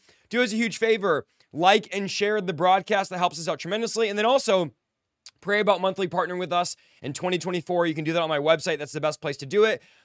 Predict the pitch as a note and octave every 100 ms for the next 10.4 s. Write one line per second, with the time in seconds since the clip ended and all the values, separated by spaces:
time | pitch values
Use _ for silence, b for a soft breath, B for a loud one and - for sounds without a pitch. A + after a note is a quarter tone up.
0 | b D3+ F3+ F3+ F3 F3 F3+ F3+ D#3 F3+
1 | F#3 E3 F3 D3 D#3 D#3 - E3 C#3 A#2+
2 | G#2 B2+ C3+ C#3 C#3+ C#3+ D3+ D#3+ D3+ D3
3 | C#3 C3+ - E3 G3+ F#3+ G3 E3+ C3 D#3
4 | D#3+ - C3+ F#3 G3 G3+ F#3+ b b b
5 | b C#3 F#3+ F#3+ F#3+ D#3+ F#3 F#3 - E3+
6 | D3 - D3+ D#3 G3+ G#3 G3 G#3 G3+ G3
7 | - G3+ - F#3+ D#3 F3 F#3+ E3+ E3 D#3+
8 | D#3 F3 F3+ E3+ D3+ E3 E3 F3 E3+ F3
9 | - b b D#3+ D#3+ F3+ G#3+ A#3+ G#3+ A3
10 | G3+ F3 -